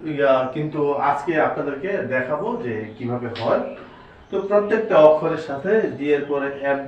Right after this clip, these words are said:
যদি ধরি, এফ এর পরে এ আসলে হবে ফে, ঠিক এভাবে। হ্যাঁ, তো এভাবে যদি আসুন তাহলে দেখি কি হয়। বিয়ে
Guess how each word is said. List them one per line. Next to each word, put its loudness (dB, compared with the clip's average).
যদি -2
ধরি, -2
এফ -14
এর -2
পরে 2
এ 4
আসলে -2
হবে 0
ফে, 4
ঠিক -6
এভাবে। 4
হ্যাঁ, -2
তো -12
এভাবে 2
যদি -8
আসুন -2
তাহলে 6
দেখি 0
কি -2
হয়। -6
বিয়ে 2